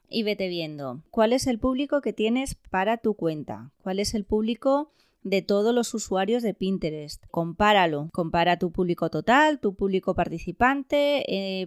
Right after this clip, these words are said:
público total de Pinterest, etcétera. Eh, mírate las categorías y los intereses, aquí puedes estar un buen ratito. Colócalos por afinidad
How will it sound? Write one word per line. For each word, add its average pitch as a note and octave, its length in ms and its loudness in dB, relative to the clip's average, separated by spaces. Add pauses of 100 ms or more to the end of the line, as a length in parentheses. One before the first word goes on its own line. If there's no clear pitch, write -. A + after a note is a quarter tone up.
público F#3 380 0
total E3 260 -2
de D3 100 -4
Pinterest, C#4 680 0
etcétera. E3 640 -6 (100)
Eh, G3+ 380 4
mírate C#4 580 6
las A3 460 6
categorías G3 580 4
y C#4+ 40 2
los C#4 180 2
intereses, G3 560 0
aquí F3 200 -6
puedes G#3+ 300 -2
estar A3 300 0
un A#3 100 0
buen G#3 160 2
ratito. F#3+ 640 -2
Colócalos A3 760 4
por F#3+ 220 0
afinidad E3+ 720 2